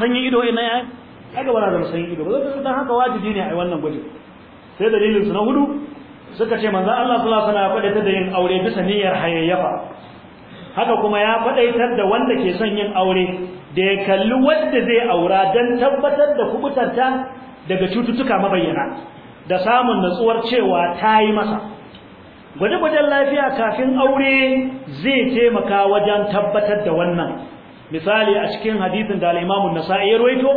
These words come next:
manzon Allah sallallahu alaihi wa alihi wasallam ya ce, "Tazawwajul wadudal waluda fa inni mukafirun bikum." Haka nan Abu Hurairah ya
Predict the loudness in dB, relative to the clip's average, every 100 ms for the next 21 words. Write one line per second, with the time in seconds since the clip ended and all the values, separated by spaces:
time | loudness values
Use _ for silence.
0 | 0 -4 -12 -18 -20 -10 -6 -4 -2 0
1 | 0 0 -2 0 2 2 2 2 2 2
2 | 2 2 2 2 2 0 0 2 2 2
3 | 2 2 0 -6 -14 -8 -4 0 2 2
4 | 2 2 2 2 0 2 2 2 2 2
5 | 2 2 0 -4 -6 -4 -2 0 0 -2
6 | 0 0 2 0 -2 -2 -2 -2 -6 -10
7 | -18 -20 -20 -20 -4 -2 0 2 0 0
8 | 0 0 2 2 2 2